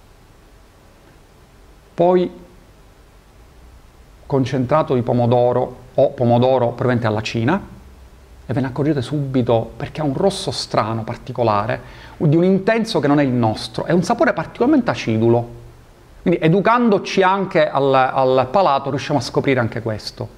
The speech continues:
E poi sopra c'è quella che loro chiamano mozzarella, che non è mozzarella. Sapete cos'è?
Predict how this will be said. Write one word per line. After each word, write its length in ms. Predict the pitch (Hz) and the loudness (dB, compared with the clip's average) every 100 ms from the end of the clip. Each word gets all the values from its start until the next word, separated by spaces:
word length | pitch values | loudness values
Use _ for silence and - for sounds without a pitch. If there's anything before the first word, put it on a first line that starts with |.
| - - - - - - | -20 -20 -20 -20 -20 -8
E 100 | 196 | -8
poi 300 | - 127 131 | -2 0 2
sopra 320 | 127 120 107 | 2 0 -2
c'è 240 | - 123 117 | -2 -2 0
quella 160 | 135 | 0
che 80 | 123 | 2
loro 160 | 123 135 | 2 2
chiamano 320 | 135 117 117 | 2 2 0
mozzarella, 520 | 135 - 147 117 113 | -2 0 0 0 -4
che 100 | 143 | -2
non 160 | 127 107 | -2 -2
è 40 | |
mozzarella. 640 | 110 - - 120 110 104 - - - | -4 -4 -2 -2 -2 -6 -8 -16 -12
Sapete 340 | - 175 254 233 | -2 0 2 0
cos'è? 360 | 147 180 226 | 0 0 0